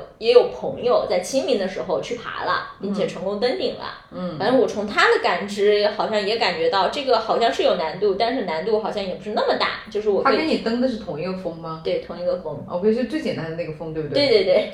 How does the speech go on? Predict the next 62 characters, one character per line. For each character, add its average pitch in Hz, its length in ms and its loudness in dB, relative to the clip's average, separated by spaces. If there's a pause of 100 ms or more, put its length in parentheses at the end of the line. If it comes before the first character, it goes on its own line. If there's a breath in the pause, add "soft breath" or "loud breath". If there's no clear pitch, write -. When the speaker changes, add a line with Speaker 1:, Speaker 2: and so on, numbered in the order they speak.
Speaker 1:
就 - 80 0
Speaker 2:
嗯。 269 100 0
Speaker 1:
不 466 80 12
是 453 160 10
最 466 180 10
简 - 200 4
单， 180 160 -2
是 311 80 0
海 262 160 0
拔 180 180 0
最 311 160 6
低 269 140 0
的 254 140 8
那 202 180 0
个。 - 140 -2
Speaker 2:
嗯， 202 200 2 (140)
OK，OK。 165 420 -4 (460)
Speaker 1:
然 202 160 -2
后 254 160 6
我 208 80 6
们 226 80 6
俩 196 160 6
都 220 140 4
觉 196 180 6
得， 175 240 2
嗯， 214 220 -8
哦， 240 80 4
不， 202 120 0
不 185 100 -6
是 202 80 -4
我 175 100 -2
们 - 80 -10
俩， - 180 -10
是 - 140 -2
我 220 380 4 (140)
觉 170 180 -2
得， 170 80 0
Speaker 2:
嗯。 160 180 -2 (420 loud breath)
Speaker 1:
啊， 247 360 0
可 180 140 4
以 240 120 6
的， 180 140 4
那 208 140 4
就 214 160 2
去 196 320 0
试 - 220 -4
一 208 160 0
试 - 180 -4
吧。 175 240 -4
这 262 100 6
就 277 140 4
是 247 160 6
为 302 180 8
什 285 160 2
么 175 140 2
我 175 260 4
会 254 200 10
去 - 180 -2
爬 - 260 -6
这 180 120 -4
座 160 180 -2
山。 139 300 -4